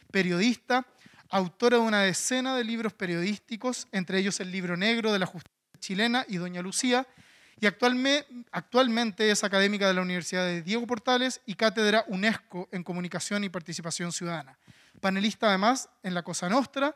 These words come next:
y periodista y socia del medio digital Tercera Dosis. Dejo entonces a este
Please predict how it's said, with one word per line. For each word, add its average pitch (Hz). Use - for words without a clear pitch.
y 208
periodista 214
y 220
socia 214
del 180
medio 196
digital 196
Tercera 175
Dosis. -
Dejo 247
entonces 247
a 185
este 190